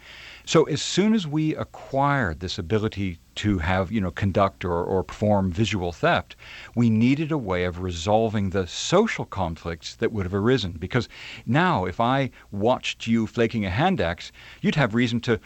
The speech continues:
run away and hide from me. So you'd want to withhold your best ideas from me. And our sociality and our tribal system would have collapsed. So we needed language for us to negotiate something. So you're,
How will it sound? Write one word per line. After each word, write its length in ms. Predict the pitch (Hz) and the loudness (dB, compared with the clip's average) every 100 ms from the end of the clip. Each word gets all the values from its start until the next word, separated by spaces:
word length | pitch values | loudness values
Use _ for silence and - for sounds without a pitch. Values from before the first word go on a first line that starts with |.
| - | -8
run 240 | 113 123 143 | 0 2 2
away 260 | 120 113 | 2 0
and 100 | 113 | 0
hide 540 | 110 - 165 190 135 85 | -2 -4 -2 0 0 -4
from 240 | - 82 | -8 -6
me. 280 | 82 69 78 | -4 -6 -8
So 140 | - | -6
you'd 140 | 135 175 | -4 -2
want 160 | 147 | -2
to 80 | - | 0
withhold 720 | 110 123 - - 175 240 202 92 | -2 -2 -6 2 4 4 0 -4
your 120 | 87 | -4
best 360 | 90 82 - | -4 -6 -6
ideas 400 | 85 80 82 78 | -8 -6 -6 -6
from 220 | - - 76 | -8 -6 -6
me. 220 | 73 73 - - - - | -6 -10 -16 -20 -20 -6
And 140 | 120 | 0
our 100 | 120 | 2
sociality 840 | 113 - 127 120 107 104 98 101 90 | 2 2 0 2 0 0 -2 -4 -4
and 140 | 90 | 0
our 160 | 95 92 | 0 -2
tribal 480 | - 107 107 101 | -4 0 2 2
system 400 | 98 - 98 90 | -2 -4 -6 -6
would 100 | 80 | -4
have 140 | 82 - | -6 -8
collapsed. 640 | - 82 73 71 - - - - - - - | -8 -6 -6 -8 -10 -16 -18 -20 -20 -20 -14
So 260 | - 143 120 - - | 2 4 4 -4 -2
we 140 | 123 | 2
needed 440 | 117 131 160 160 113 | 4 2 0 -2 0
language 520 | 107 110 101 98 - - - | 0 2 0 -2 -6 -18 -20
for 640 | - - 101 95 95 92 _ - | -4 2 4 4 2 0 _ -4
us 160 | 107 - | -4 -4
to 180 | - 104 | -4 -4
negotiate 920 | 92 82 - 143 170 - 95 82 78 | -4 -2 2 4 2 -4 -8 -8 -8
something. 360 | - 82 85 76 | -8 -8 -8 -6
So 160 | 101 | -4
you're, 280 | 92 117 131 | 0 0 0